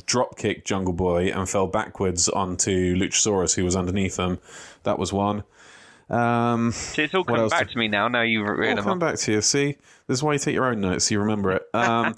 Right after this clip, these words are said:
Speaker 2: <laughs>
Speaker 1: there was a really nice th-, Thoracic Express, I think it's called, their finisher. Um, it got broken up, so he didn't kick out of it. I think it was Matt didn't kick out of it, but, um, sold it so nicely. Um, I will just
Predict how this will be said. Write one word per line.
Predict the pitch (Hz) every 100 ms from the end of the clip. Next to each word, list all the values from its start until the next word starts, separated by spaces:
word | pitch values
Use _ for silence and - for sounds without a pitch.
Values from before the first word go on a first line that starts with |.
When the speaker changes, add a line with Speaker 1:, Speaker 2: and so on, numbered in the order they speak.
| -
Speaker 2:
<laughs> | - -
Speaker 1:
there | 139
was | 127
a | 143
really | 160 156
nice | 147 135 - - -
th-, | 147
Thoracic | - - 131 143 - 143
Express, | 156 - 151 156
I | 151
think | 165 135
it's | -
called, | 165 151
their | 135
finisher. | 151 147 - 160 160 - - - -
Um, | 110 110 107
it | 117
got | 131 104
broken | 110 104 113
up, | 92 85 -
so | - 104
he | 95
didn't | 95 95
kick | 104 92
out | 95 85
of | 82
it. | 90 -
I |
think | 90 87
it |
was | 80
Matt | 92 90 - -
didn't | 101
kick | - 101
out | 101
of | 95
it, | 101 - - - - -
but, | 101 113
um, | 101 98
sold | - - 127 113
it | 113
so | - 110 101
nicely. | 92 92 - 92 92 - - - - -
Um, | 107 101 101 98 98 95 95 - - - -
I | 143
will | 151
just | 143 -